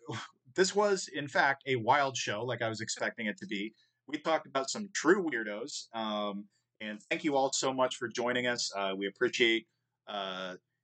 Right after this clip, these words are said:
again, the surprising number of you who are tuning into this. We appreciate it so much. Um, hopefully the next one will be as fun. Um, so let's go around the table. Uh, Cody, where can people find you?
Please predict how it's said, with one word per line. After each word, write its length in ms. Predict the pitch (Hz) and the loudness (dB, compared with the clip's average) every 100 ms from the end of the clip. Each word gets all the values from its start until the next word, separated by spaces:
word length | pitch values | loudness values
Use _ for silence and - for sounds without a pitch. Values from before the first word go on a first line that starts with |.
| _ _ - | _ _ -8
again, 200 | 120 123 | -4 -2
the 80 | 113 | -4
surprising 440 | - 156 165 147 | 0 2 2 2
number 260 | 139 151 131 | -4 -2 -2
of 120 | 123 | -2
you 200 | 123 123 | -2 -2
who 120 | 120 113 | -2 0
are 200 | 113 110 - | -2 -4 -2
tuning 280 | 151 135 131 | 0 2 2
into 140 | 120 | 2
this. 220 | 120 120 | 2 2
We 80 | 120 | 0
appreciate 440 | 107 127 117 123 117 | 0 -2 2 0 0
it 100 | 113 | 0
so 160 | 120 | 0
much. 440 | 113 113 110 - - | 2 0 0 -4 -4
Um, 520 | 101 98 98 98 98 92 _ _ _ - | -8 -6 -6 -8 -8 -12 _ _ _ -14
hopefully 320 | 110 117 107 | -10 -6 -2
the 60 | |
next 180 | 170 165 | 0 0
one 140 | 147 131 | -4 -4
will 80 | 113 | -2
be 420 | 131 135 135 - _ _ _ - | 0 0 0 -4 _ _ _ -8
as 240 | 123 117 - | -4 -4 -4
fun. 460 | 120 110 117 127 - | -4 -2 -4 -8 -8
Um, 560 | 113 110 107 107 107 104 | -4 -2 -2 -2 -4 -6
so 360 | - 120 113 107 107 | 0 2 2 2 2
let's 200 | 127 - | 0 2
go 120 | 139 | 4
around 240 | 131 131 127 | 4 2 -2
the 60 | |
table. 520 | 113 123 127 139 139 - | 0 2 2 2 0 0
Uh, 300 | 110 110 113 - | 2 2 0 2
Cody, 240 | 202 113 | 2 2
where 120 | 120 151 | -2 -4
can 140 | 185 | -8
people 180 | 190 180 | -8 -10
find 240 | - 156 151 | -8 -6 -4
you? 200 | 143 | -4